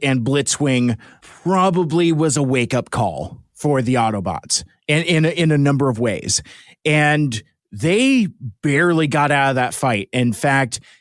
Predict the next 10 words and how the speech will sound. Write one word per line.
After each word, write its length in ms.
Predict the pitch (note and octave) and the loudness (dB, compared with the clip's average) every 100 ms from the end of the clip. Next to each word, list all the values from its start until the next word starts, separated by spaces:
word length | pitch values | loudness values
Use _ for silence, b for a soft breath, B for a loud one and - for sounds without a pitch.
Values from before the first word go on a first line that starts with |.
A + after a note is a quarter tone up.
| b b | b b
had 380 | C3+ E3+ F#3 D3 | -2 0 0 0
they 180 | F3 E3 | 0 2
not 320 | D#3 D#3 - | 2 0 0
taken 340 | E3 D#3+ D#3 | -4 -2 -2
the 80 | D3 | -2
fight 420 | - D3 C#3 C3+ - | -2 0 0 -4 -6
down 420 | C3 C#3 C#3+ C#3+ | -2 0 2 0
to 640 | - - D3+ C#3+ C#3 C3+ C3 - | -2 0 2 2 2 -2 -6 -10
the 120 | C3 - | -4 -2
ship 500 | - D#3+ C#3 A2+ | 0 0 0 -2